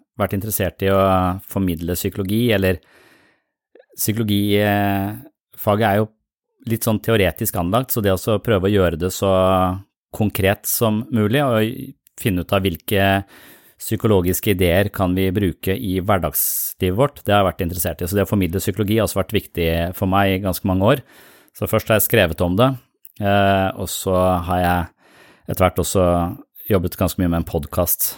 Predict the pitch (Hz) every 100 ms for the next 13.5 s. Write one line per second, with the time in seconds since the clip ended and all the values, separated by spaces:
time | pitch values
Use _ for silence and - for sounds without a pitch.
0 | - 95 - 87 - 87 - 92 92 -
1 | 90 - 90 92 82 87 82 80 - -
2 | 98 92 85 - 92 - 107 - _ _
3 | - - - - 113 104 92 104 90 101
4 | 90 101 107 87 - 95 95 - - -
5 | _ _ _ _ _ _ _ _ - 110
6 | 107 107 120 117 120 - 117 110 135 143
7 | - - _ - 104 139 135 110 127 107
8 | 101 92 120 95 85 85 107 127 107 104
9 | 110 110 107 113 - _ _ _ _ _
10 | - 104 120 110 117 131 - - 98 -
11 | 104 98 98 101 98 98 - 98 113 90
12 | 85 85 - 98 92 117 - 107 110 117
13 | 98 95 92 90 90